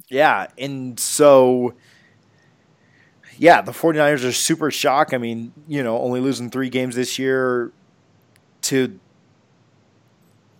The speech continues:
um, Seattle, Atlanta, and Baltimore, two of those teams, really good playoff teams, and, and then that Atlanta one was kinda late in the year, kind of a weird loss. But, um, man, I hope it's a good game.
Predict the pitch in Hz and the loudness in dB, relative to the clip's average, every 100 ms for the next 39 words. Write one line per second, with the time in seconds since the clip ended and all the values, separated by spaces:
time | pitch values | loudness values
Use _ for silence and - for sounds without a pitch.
0 | _ - 131 117 104 95 92 _ _ _ | _ -6 -4 -2 -4 -8 -16 _ _ _
1 | _ _ _ _ _ _ _ - _ - | _ _ _ _ _ _ _ -20 _ -12
2 | - - 131 123 135 131 123 123 - 123 | -6 -2 2 2 4 2 2 -2 -4 -6
3 | 113 120 127 123 117 117 143 151 156 143 | -4 -6 -6 -6 -6 4 4 4 2 4
4 | 143 131 - - 127 117 107 - 117 98 | 4 2 -4 -4 -2 -2 -2 -10 -10 -10
5 | 104 120 113 107 - 127 120 117 117 127 | -8 -6 -6 -8 -4 -2 2 0 -2 -14
6 | 120 117 117 101 98 101 _ 110 104 104 | -14 -16 -16 -18 -18 -20 _ -18 -16 -16
7 | 98 107 107 107 101 98 104 95 95 92 | -18 -16 -12 -10 -10 -10 -10 -10 -12 -14
8 | 92 - 98 95 101 92 98 98 98 95 | -16 -14 -12 -12 -14 -14 -18 -14 -14 -14
9 | 98 107 95 87 92 95 92 92 92 - | -16 -16 -16 -16 -14 -12 -10 -10 -10 -10
10 | 110 98 _ _ _ _ _ 113 110 104 | -10 -10 _ _ _ _ _ -8 -6 -6
11 | 92 80 _ _ _ _ 160 196 220 170 | -8 -14 _ _ _ _ -2 2 2 0
12 | 151 120 120 107 92 | -4 -6 -6 -8 -14